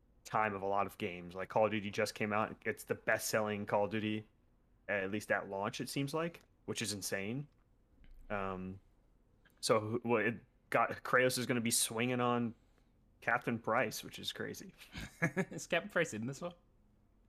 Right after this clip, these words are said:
Speaker 1: Yeah, yeah, he was in the first. He was in the reboot. He's kinda, he was kinda the main
Speaker 2: I haven't
Speaker 1: character of the
Speaker 2: played the
Speaker 1: reboot.
Speaker 2: Yeah, sales-wise, I think we were right on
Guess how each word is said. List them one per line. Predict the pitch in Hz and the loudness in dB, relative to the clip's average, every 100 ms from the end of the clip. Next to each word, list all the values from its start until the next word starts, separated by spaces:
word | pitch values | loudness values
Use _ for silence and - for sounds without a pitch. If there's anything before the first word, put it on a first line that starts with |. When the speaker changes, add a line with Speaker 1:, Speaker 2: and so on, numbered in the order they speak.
| - | 0
Speaker 1:
Yeah, | 262 294 - - | 6 6 4 -4
yeah, | 269 | -4
he | 208 | -2
was | 208 | -2
in | |
the | 208 | 0
first. | 226 240 | 0 0
He | 147 | 2
was | 214 | 4
in | 220 | 4
the | |
reboot. | 147 180 180 226 _ - - _ - | 4 4 0 -2 _ -20 -20 _ -8
He's | 160 | 0
kinda, | 208 196 | 4 4
he | 160 | 4
was | 185 | 2
kinda | 220 190 | 2 4
the | 135 | 4
main | 113 | 4
Speaker 2:
I | |
haven't | 135 127 | 6 4
Speaker 1:
character | 139 107 | 4 0
of | |
the | 98 | -2
Speaker 2:
played | 117 | -4
the | 98 | -4
Speaker 1:
reboot. | 104 - - - _ _ _ _ - - - 143 | -6 -10 -20 -20 _ _ _ _ -20 -20 -4 12
Speaker 2:
Yeah, | 202 | 12
sales-wise, | 208 196 208 196 208 - | 12 12 12 12 10 10
I | 185 | 6
think | 285 | 8
we | 147 | 8
were | 110 | 8
right | 113 110 | 6 8
on | 107 104 | 6 4